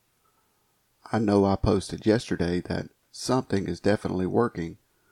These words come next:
because I haven't had a big seizure in, it's about five months, and I, like I said, I may feel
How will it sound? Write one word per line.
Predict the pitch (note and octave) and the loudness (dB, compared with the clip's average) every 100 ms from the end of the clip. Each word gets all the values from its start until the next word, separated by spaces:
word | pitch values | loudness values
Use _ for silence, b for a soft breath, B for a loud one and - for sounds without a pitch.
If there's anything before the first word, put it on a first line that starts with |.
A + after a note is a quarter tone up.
| _ _ _ _ _ - | _ _ _ _ _ -4
because | G2 F#2 F#2 - _ _ _ _ _ F2 | 0 0 0 -4 _ _ _ _ _ 0
I | G2 | 0
haven't | G2+ F#2 - | 0 -2 -4
had | A2+ F2+ - - | -2 -2 -2 -4
a | F#2 | -4
big | - G#2 - | -2 -2 -2
seizure | - A2 G2 F#2 E2 - | -4 -4 -4 -6 -8 -8
in, | F2 E2+ F2 - _ _ _ _ _ _ _ _ _ _ _ - | -6 -6 -8 -16 _ _ _ _ _ _ _ _ _ _ _ -8
it's | - | -4
about | B2 A2+ G2 - | 0 2 0 0
five | - G2 G2 - | 0 0 0 -2
months, | G2+ G2+ G2+ - - _ _ _ _ _ _ _ _ _ | -2 -2 -4 -10 -20 _ _ _ _ _ _ _ _ _
and | F2+ F2+ G2 - _ _ _ _ _ _ _ _ - | -4 -4 -4 -12 _ _ _ _ _ _ _ _ -6
I, | - F2+ - | -2 -2 -2
like | F2 F2+ | -4 -2
I | F2+ | -4
said, | G2+ G#2+ A#2 F#2 - _ _ _ | -2 0 0 -2 -6 _ _ _
I | F#2+ | -2
may | G#2+ G#2+ G2+ F2+ _ _ | 0 0 -2 -6 _ _
feel | B2 B2 G#2+ F2 | -2 0 0 -2